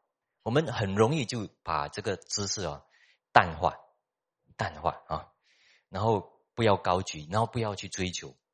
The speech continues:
那这个就是错了那个原来的那个意思了。呃，那怎么样吃守主的道？怎样常-，怎样让主的道藏在我们里面，对不对？呃，不可能嘛。啊，大家，呃，这个是很合理的这个事情啊，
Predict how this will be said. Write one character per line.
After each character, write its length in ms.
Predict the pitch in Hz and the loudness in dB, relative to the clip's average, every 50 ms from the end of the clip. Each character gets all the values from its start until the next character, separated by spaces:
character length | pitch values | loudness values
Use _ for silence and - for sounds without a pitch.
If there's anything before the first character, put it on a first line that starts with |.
| _ - | _ -4
那 160 | 131 147 147 - - _ - | 0 0 0 -2 -4 _ -6
这 100 | - 180 | -4 -2
个 100 | 175 175 | 0 0
就 160 | 147 156 147 | -2 -2 -2
是 240 | 147 143 127 - _ _ | -2 -4 -4 -6 _ _
错 320 | - - - - 175 135 | -10 -8 -2 2 4 4
了 120 | 110 104 98 | 4 4 2
那 80 | 104 110 | -2 -4
个 100 | 110 104 | -8 -6
原 280 | 92 90 87 92 98 | -6 -4 -6 -4 -4
来 160 | 95 90 87 | -4 -4 -4
的 100 | 87 87 | -4 -4
那 120 | 85 87 85 | -4 -4 -2
个 100 | 87 - | -4 -4
意 180 | - 95 90 80 | -4 -6 -8 -6
思 260 | - - - - 82 | -6 -6 -6 -6 -10
了。 200 | 69 60 - _ _ _ _ _ _ _ _ _ _ _ | -12 -12 -14 _ _ _ _ _ _ _ _ _ _ _
呃， 140 | - - - _ _ _ _ _ _ | -18 -18 -18 _ _ _ _ _ _
那 180 | 101 131 135 | 0 0 0
怎 140 | 127 - 95 | 0 0 -4
么 80 | 90 101 | -4 -2
样 180 | 104 101 98 - _ _ _ - | -2 -4 -4 -8 _ _ _ -10
吃 260 | - - - - - | -6 -4 -4 -4 -4
守 200 | 104 - 95 90 | -4 -4 -6 -6
主 120 | 87 - 73 | -6 -8 -10
的 80 | 139 139 | -6 0
道？ 260 | - 85 73 - - - _ _ _ _ _ _ | 0 0 0 0 -6 -20 _ _ _ _ _ _
怎 140 | - - 101 | -4 -2 0
样 160 | 107 117 - | 2 2 0
常-， 340 | - - - 87 87 92 98 _ - - - _ - | -2 -4 -4 -4 -4 -6 -8 _ -20 -20 -20 _ -2
怎 100 | - 101 | 0 0
样 120 | 104 117 | 2 4
让 200 | 127 139 131 117 | 4 4 2 2
主 140 | - 92 87 | -2 -4 -2
的 100 | - 110 | -2 0
道 180 | - 104 98 | 0 0 0
藏 260 | 87 - - 85 80 87 | -2 -4 -6 -10 -6 -2
在 120 | 95 90 | -2 -2
我 140 | 82 82 80 | -2 -2 -4
们 160 | 78 82 85 | -4 -6 -8
里 120 | 82 73 | -8 -10
面， 240 | 73 80 85 78 80 | -10 -8 -8 -8 -4
对 80 | - 101 | -2 0
不 60 | 104 | 2
对？ 240 | 110 107 101 - _ _ _ - - - - - - _ _ - | 2 2 2 0 _ _ _ -20 -20 -20 -20 -20 -20 _ _ -12
呃， 200 | - 90 85 85 | -10 -10 -10 -2
不 160 | - - - | 2 2 2
可 280 | - - - - 92 92 | 2 0 -4 -4 -2 0
能 200 | 92 92 98 107 | 2 2 2 2
嘛。 260 | 123 101 76 - - _ _ _ _ _ _ _ _ | 2 2 0 0 -4 _ _ _ _ _ _ _ _
啊， 200 | - 90 85 82 87 | -8 -8 -6 -6 -4
大 120 | - 117 | -2 0
家， 280 | 113 120 117 110 107 - - - - - - - _ _ | 2 4 2 2 0 -4 -12 -20 -20 -20 -20 -20 _ _
呃， 360 | - 87 85 78 78 76 - - _ - | -4 -2 0 0 0 -2 -6 -10 _ -6
这 100 | - 143 | -2 0
个 80 | 135 139 | 0 2
是 100 | 131 127 | 2 0
很 180 | 110 101 92 | -2 -2 -2
合 140 | 90 98 98 110 | 0 0 0 2
理 100 | 113 92 | 0 -2
的 120 | 85 85 | -4 -4
这 120 | 82 95 | -4 -4
个 80 | 92 92 | -4 -4
事 140 | 87 - 87 | -4 -6 -8
情 180 | - - 82 76 | -10 -10 -10 -6
啊， 240 | 78 80 80 80 | -4 -4 -4 -4